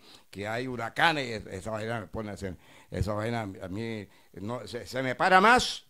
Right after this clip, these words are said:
el remolino que tengo aquí, realmente eso me da mucho miedo. Pero de todas maneras sí quiero que la gente nos reporte las angustias que pueda estar viviendo de, de las novedades que se hayan podido,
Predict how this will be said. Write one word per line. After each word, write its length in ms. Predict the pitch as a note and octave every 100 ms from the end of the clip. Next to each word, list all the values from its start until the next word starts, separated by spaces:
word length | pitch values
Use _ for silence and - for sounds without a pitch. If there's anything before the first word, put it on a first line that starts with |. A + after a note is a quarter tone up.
| -
el 160 | C3+ C3+
remolino 520 | C#3+ C3+ D3+ F#3 D3+
que 120 | C3+
tengo 240 | C#3+ D3+
aquí, 240 | C3 D3 C3
realmente 680 | G2+ A#2 A#2+ B2 B2+ A2+
eso 240 | A2 A2+ A2
me 120 | G#2
da 100 | G#2+
mucho 240 | G#2 G2+
miedo. 240 | A2+ G2 E2 - - -
Pero 140 | B2+
de 60 | A#2
todas 140 | C#3+
maneras 320 | C#3 C#3 C#3+ B2+
sí 140 | A2+
quiero 200 | C#3 B2+
que 120 | A#2+
la 60 | A#2
gente 260 | B2+ C3+
nos 180 | B2+ A#2
reporte 580 | A#2 - C#3 C3 B2+ A2 - - -
las 220 | A2 G#2+
angustias 460 | A2 A2 - B2 A2
que 120 | A2
pueda 200 | B2 B2+
estar 180 | A2+ A#2
viviendo 360 | A2 A#2+ A#2+
de, 120 | A2+ A2
de 260 | G#2 A2+
las 180 | G2 A2
novedades 440 | A2 A2+ D#3 E3
que 180 | - B2+
se 160 | - C3
hayan 380 | D#3 E3+ D#3+ -
podido, 580 | C3 C#3 G#3 D3 G#2